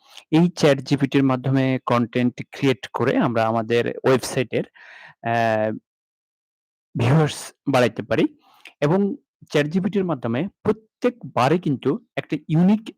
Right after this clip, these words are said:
গল্প তৈরি করা যাবে। তো আমরা চলো দেখব যে কিভাবে চ্যাট জিপিটির সাহায্যে কনটেন্ট ক্রিয়েট করা যায় এবং শুধুমাত্র কনটেন্ট না,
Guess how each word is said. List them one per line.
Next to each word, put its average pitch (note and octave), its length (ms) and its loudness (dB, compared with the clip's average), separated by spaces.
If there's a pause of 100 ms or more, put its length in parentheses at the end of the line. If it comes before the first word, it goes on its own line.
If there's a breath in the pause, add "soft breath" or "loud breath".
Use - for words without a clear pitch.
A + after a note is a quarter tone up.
গল্প A#2+ 280 0
তৈরি A2+ 220 -6
করা A2 200 -2
যাবে। A2 280 -8 (1400 loud breath)
তো D#3 80 4
আমরা B2+ 480 4 (160)
চলো B2+ 240 4
দেখব B2 340 -2 (140)
যে C#3 160 2
কিভাবে A2+ 520 2 (140)
চ্যাট C3+ 200 2
জিপিটির B2+ 380 -2
সাহায্যে A#2+ 480 -2 (840 soft breath)
কনটেন্ট B2+ 480 0
ক্রিয়েট B2 280 -4
করা A2+ 240 -2
যায় A2 280 -10
এবং F#3 280 0 (220)
শুধুমাত্র G3 500 0
কনটেন্ট C3+ 500 -2
না, A2 200 -2